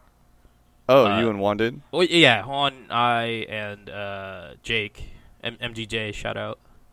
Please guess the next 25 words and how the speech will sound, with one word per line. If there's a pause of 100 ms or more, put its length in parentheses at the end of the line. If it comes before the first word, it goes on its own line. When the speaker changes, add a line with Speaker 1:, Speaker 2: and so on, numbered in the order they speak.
(140)
Speaker 1:
Yeah. (320)
When's
he
gonna
make
his
website? (280)
Speaker 2:
<laughs>
I
don't
know.
You,
didn't
you
buy
it? (280)
Speaker 1:
Yeah,
I
still
own
it,
Speaker 2:
Oh
Speaker 1:
actually.
Speaker 2:
my
God.